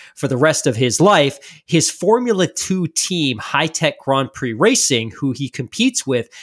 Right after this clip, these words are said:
has elected not to terminate his agreement. So he will continue to compete in Formula Two. Obviously, his pathway, his,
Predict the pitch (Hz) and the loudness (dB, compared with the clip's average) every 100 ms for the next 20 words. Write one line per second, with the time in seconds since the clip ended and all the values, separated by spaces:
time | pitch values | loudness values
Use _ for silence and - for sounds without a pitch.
0 | - - 170 165 147 160 - - 156 135 | -12 -2 -2 0 0 0 -2 0 2 0
1 | _ _ - 127 123 151 208 226 - 156 | _ _ -12 -8 0 2 4 2 -2 -4
2 | - 139 127 120 113 - 104 117 117 117 | 0 0 2 0 0 -2 -2 0 -2 -2
3 | 127 117 110 - - - - 165 131 185 | 0 0 -4 -8 -14 -14 0 0 2 2
4 | 185 165 - 147 - - 185 190 214 202 | 2 2 0 -2 -2 -2 0 0 0 -2
5 | - 151 - 156 143 - 123 - 135 123 | -2 -4 -2 -2 -2 -4 -8 -4 -2 -2
6 | 113 - - 147 165 147 147 165 - 139 | -2 -4 0 2 4 4 4 2 2 0
7 | 113 123 - 131 127 - 151 160 160 135 | 0 -4 -4 -2 -2 -2 0 2 2 -2
8 | 113 | -6